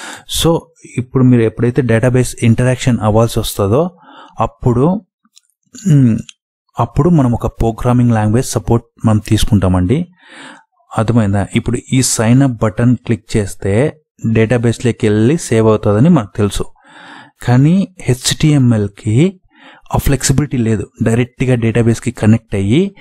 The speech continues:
ఈ మనం ఇచ్చే వాల్యూస్ అంతా, ఈ ఫస్ట్ నేమ్ కానీ, మొబైల్ నెంబర్ కానీ, ఈ పాస్వర్డ్, జెండర్ కానీ, ఏదైనా కానీ, ఈ వాల్యూస్ అన్నీ డైరెక్ట్గా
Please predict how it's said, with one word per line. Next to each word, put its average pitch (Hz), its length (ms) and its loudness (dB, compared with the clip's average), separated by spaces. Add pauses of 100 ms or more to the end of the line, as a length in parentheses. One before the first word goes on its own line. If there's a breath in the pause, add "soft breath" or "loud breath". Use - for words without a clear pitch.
(260 loud breath)
ఈ 135 320 2
మనం 117 360 2
ఇచ్చే 127 260 -2
వాల్యూస్ 110 540 0
అంతా, 135 420 0 (540 loud breath)
ఈ 117 80 0
ఫస్ట్ 110 300 -4
నేమ్ 107 140 2
కానీ, 101 160 2
మొబైల్ 101 260 2
నెంబర్ 101 160 0
కానీ, 101 100 -2
ఈ 110 40 -2
పాస్వర్డ్, 104 400 -4
జెండర్ 104 300 2
కానీ, 101 220 0
ఏదైనా 120 300 2
కానీ, 110 220 0
ఈ 143 140 2
వాల్యూస్ 139 480 0
అన్నీ 147 420 2 (440 loud breath)
డైరెక్ట్గా 147 720 -2